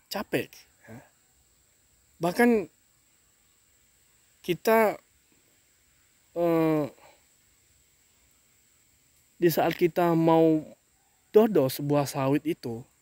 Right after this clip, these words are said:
bisa berkali-kali, baru itu putus, eh, janjangan, ya, tangkainya, dan juga termasuk juga pelepah, ya. Artinya menguras tenaga kita. Jadi kita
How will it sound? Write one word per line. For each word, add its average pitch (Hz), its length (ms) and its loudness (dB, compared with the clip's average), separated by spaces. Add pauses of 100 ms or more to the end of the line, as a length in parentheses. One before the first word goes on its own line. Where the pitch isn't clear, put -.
(1200)
bisa 190 240 -2
berkali-kali, 185 720 0 (480)
baru 170 480 0
itu 185 400 0
putus, - 480 -4 (640)
eh, 151 320 0 (160)
janjangan, 165 720 2 (400)
ya, 110 160 -16 (320)
tangkainya, 160 640 2 (1120)
dan 135 300 -2
juga 139 340 -4
termasuk 170 380 2
juga 160 260 4
pelepah, 135 460 -6 (420)
ya. 117 180 -16 (1300)
Artinya 160 280 0
menguras 175 440 2
tenaga 160 280 0
kita. 131 360 -10
Jadi 147 200 -6
kita 185 480 -6